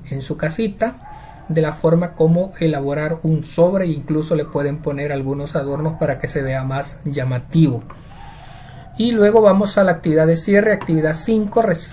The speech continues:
revisa nuevamente la carta familiar que elaboraste la semana anterior y utiliza la siguiente tabla. En la semana anterior, en la semana diecinueve, elaboramos una carta familiar. Pues ahora vamos a verificar si esa carta, eh,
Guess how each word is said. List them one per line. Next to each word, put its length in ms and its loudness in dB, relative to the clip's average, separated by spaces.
revisa 460 2
nuevamente 520 2
la 140 0
carta 300 -2
familiar 540 0
que 80 -2
elaboraste 540 2
la 120 0
semana 360 0
anterior 540 0
y 100 2
utiliza 400 0
la 120 0
siguiente 320 -4
tabla. 360 4
En 60 -2
la 80 -8
semana 400 -2
anterior, 440 0
en 80 -2
la 80 -2
semana 340 -4
diecinueve, 600 -2
elaboramos 560 4
una 220 0
carta 300 -4
familiar. 640 2
Pues 200 -2
ahora 300 6
vamos 300 4
a 80 4
verificar 840 2
si 240 -2
esa 280 0
carta, 540 2
eh, 380 4